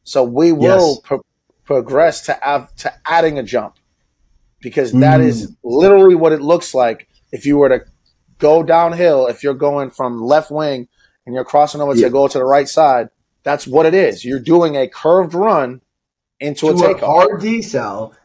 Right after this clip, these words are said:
Speaker 2: to a hard
Speaker 1: Yeah,
Speaker 2: decel.
Speaker 1: to a hard decel and a takeoff. So
Speaker 2: Yep.
Speaker 1: once we've gotten some decent mechanics down for, um, cur-, uh, curvilinear running, we'll add in
Speaker 2: Yep.
Speaker 1: that jump, whether it's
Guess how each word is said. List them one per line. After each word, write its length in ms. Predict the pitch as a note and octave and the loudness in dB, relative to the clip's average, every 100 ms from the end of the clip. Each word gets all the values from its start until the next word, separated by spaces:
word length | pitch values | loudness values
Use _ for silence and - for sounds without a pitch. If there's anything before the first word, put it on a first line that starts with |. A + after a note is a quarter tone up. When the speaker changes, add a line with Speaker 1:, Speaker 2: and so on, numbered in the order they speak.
| _ | _
Speaker 2:
to 160 | D#3 | 0
a 40 | C3+ | 0
hard 260 | - E3 F3 | 2 2 2
Speaker 1:
Yeah, 100 | B2 | 0
Speaker 2:
decel. 80 | |
Speaker 1:
to 60 | F#3 | -2
a 100 | C#3+ | -2
hard 360 | C3+ F3 F#3+ F#3 | 4 6 6 4
decel 600 | F#3+ F#3+ - E3+ E3 D#3+ | -2 -4 -2 2 2 0
and 100 | D#3+ | -4
a 60 | D#3+ | -6
takeoff. 520 | - G3 D3 A2+ - _ _ _ _ | -2 -2 -2 -4 -6 _ _ _ _
So 420 | - D3 C3 - | -2 2 2 2
Speaker 2:
Yep. 100 | - | 0
Speaker 1:
once 220 | E3 F3 D#3+ | 0 0 -2
we've 240 | E3+ C#3 | -2 0
gotten 300 | D#3+ D#3 D3+ | 2 2 0
some 220 | - C#3 | -8 -12
decent 440 | A2 C#3+ D3+ - B2+ | -6 -4 -4 -6 -12
mechanics 520 | B2 - D3+ D3+ C3+ | -8 -2 -2 -2 -4
down 340 | D3 D3 D3+ - _ _ _ _ | -2 0 -2 -6 _ _ _ _
for, 480 | _ C#3 B2+ A2+ G#2 _ _ | _ 0 0 0 -4 _ _
um, 340 | B2+ B2+ A#2 A2+ | -2 0 -2 -8
cur-, 160 | - C#3 | -4 -2
uh, 280 | B2 A#2+ A2 - _ _ _ | 2 2 0 -6 _ _ _
curvilinear 500 | - D3 C#3 C#3 C3+ | -4 -2 0 -2 -4
running, 340 | B2+ C#3+ D#3 E3 _ | -2 -2 -4 -8 _
we'll 300 | A2+ C#3 D3 - | 0 0 0 -2
add 220 | C#3+ C#3 | 0 0
in 80 | C#3+ | 2
Speaker 2:
Yep. 120 | B2 | 0
Speaker 1:
that 220 | B2+ A#2+ G#2 | 0 -2 -4
jump, 300 | B2 G#2+ G#2 | -6 -4 0
whether 320 | C3+ C3 B2+ | 2 4 2
it's 380 | B2 - - | 2 -2 -20